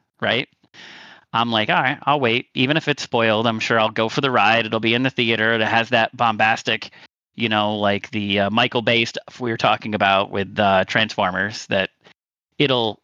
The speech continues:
it'll be like that. I'll enjoy the ride, and then I'll forget about the movie in, you know, ten minutes after I saw it.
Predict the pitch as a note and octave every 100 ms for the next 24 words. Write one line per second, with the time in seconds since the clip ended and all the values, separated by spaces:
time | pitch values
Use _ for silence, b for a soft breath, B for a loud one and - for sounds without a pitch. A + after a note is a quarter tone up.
0 | D3+ D3 C#3 C#3+ D3 D3 C3 A#2 A#2 A#2
1 | - A#2 A#2 A2+ A#2 C3 C3+ C#3+ B2 A2+
2 | G#2 G#2+ A2 G#2+ G#2+ G#2+ G2+ - A#2 G#2+
3 | G2 F#2 G#2 F#2+ F#2 F2+ F2 G2 A2 F#2
4 | F2 A2+ F#2+ F2 - E2+ E2+ E2+ - D#2+